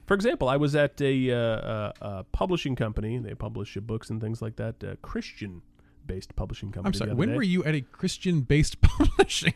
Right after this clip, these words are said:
Speaker 2: company?
Speaker 1: Well, the Fourth of July weekend, uh, circa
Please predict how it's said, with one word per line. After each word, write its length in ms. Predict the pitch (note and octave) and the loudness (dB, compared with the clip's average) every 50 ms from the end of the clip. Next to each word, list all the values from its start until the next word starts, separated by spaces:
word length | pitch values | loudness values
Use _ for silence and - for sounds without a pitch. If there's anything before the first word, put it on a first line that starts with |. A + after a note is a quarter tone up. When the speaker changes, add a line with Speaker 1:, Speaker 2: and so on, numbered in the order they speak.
| - - | -2 -6
Speaker 2:
company? 440 | - C#3+ B2+ - - C#3+ A#2+ A2+ A#2 | -6 -6 -6 -4 -4 -4 -4 -2 0
Speaker 1:
Well, 80 | C#3+ C#3+ | 0 0
the 80 | A#2+ A#2+ | 0 0
Fourth 200 | - D#3+ D3+ D3 | 0 0 0 0
of 60 | - | -2
July 200 | C#3+ C#3 B2 B2 | -2 -2 0 0
weekend, 460 | A#2+ A#2 A2+ - A2 G#2+ G#2+ G#2 - - G#2+ | 0 0 -2 -2 -4 -4 -6 -6 -8 -10 -8
uh, 180 | G2+ G2 F#2+ F#2+ - - - - - - - E3+ | -8 -8 -8 -10 -12 -14 -20 -20 -20 -20 -20 -20
circa 340 | - - B2 A#2 - G#2 | -8 -6 -4 -2 -2 -4